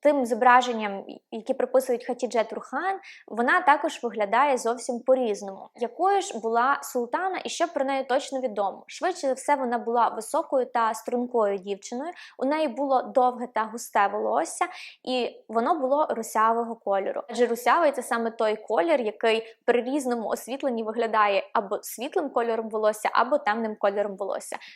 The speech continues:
Тут нам пише Вікіпедія: "Русий колір волосся — це діапазон відтінків, який лежить на перетині блондина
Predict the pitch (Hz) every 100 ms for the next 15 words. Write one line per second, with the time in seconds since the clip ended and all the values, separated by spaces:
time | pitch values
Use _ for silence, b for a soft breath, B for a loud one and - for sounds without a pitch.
0 | - 277 269 240 226 240 247 240 208 202
1 | 208 214 311 330 320 269 214 240 247 220
2 | - 214 202 196 196 196 349 - - -
3 | 214 220 214 220 208 202 196 196 - 285
4 | 339 247 226 220 208 208 226 294 269 -
5 | 214 247 277 233 202 202 196 240 330